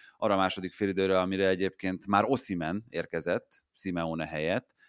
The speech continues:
és Anguissa az első helyzetből egyenlített. És nagyon sokáig úgy nézett ki, hogy a Real Madrid nem tud gólt szerezni, ami elsősorban Meretnek volt köszönhető, aki nagyon jól állt a lábán a Napoliban, ugye a sérülése után tért vissza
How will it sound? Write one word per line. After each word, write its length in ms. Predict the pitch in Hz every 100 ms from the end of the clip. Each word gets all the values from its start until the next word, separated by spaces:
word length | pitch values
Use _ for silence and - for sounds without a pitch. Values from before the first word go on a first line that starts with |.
| - _
és 320 | - 90 - -
Anguissa 400 | 107 85 80 92
az 80 | 98
első 380 | 87 - 87
helyzetből 600 | 85 87 80 80 78 85
egyenlített. 500 | 87 82 80 82 101
És 80 | 135
nagyon 200 | 202 226
sokáig 360 | - 147 135 117
úgy 160 | 123
nézett 320 | 110 101 98 -
ki, 140 | 117
hogy 340 | 101 87 - 90
a 220 | 98 98 92
Real 200 | 120 104
Madrid 320 | 95 90 98 - -
nem 220 | 113 92
tud 160 | 85 80 - _
gólt 320 | 90 90 85
szerezni, 460 | 92 87 90 104 110 - - -
ami 260 | 101 113
elsősorban 720 | 127 101 - 87 - 92 95
Meretnek 460 | 101 87 76 80 76
volt 200 | 85 80
köszönhető, 680 | 90 82 90 85 85 98 92
aki 280 | 87 92 95
nagyon 240 | 104 90
jól 200 | 82 85
állt 180 | 82 82
a 60 |
lábán 460 | 82 82 82 92 104 _ _
a 120 | - 87
Napoliban, 420 | 87 95 95 98
ugye 100 | 87
a 40 |
sérülése 480 | - 101 90 87 92
után 340 | 98 92 82
tért 220 | 85 85 -
vissza 420 | 85 - 107